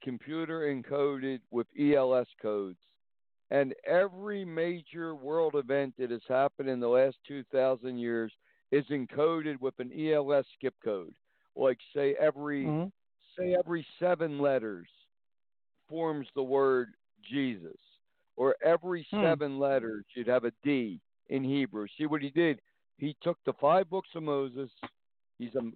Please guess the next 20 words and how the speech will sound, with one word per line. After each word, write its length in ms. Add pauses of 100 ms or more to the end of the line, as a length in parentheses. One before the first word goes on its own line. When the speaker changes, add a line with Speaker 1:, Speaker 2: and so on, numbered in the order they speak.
Speaker 1:
computer 640
scientist, 640
a 120 (260)
very 380
smart 260
man. 240 (880)
Uh, 340
and 300
he's 260
Hebrew, 540
by 220
the 100
way, 320
haters 460
out 260
there. 280
And, 100
uh, 280
Elijah 500
Rips, 360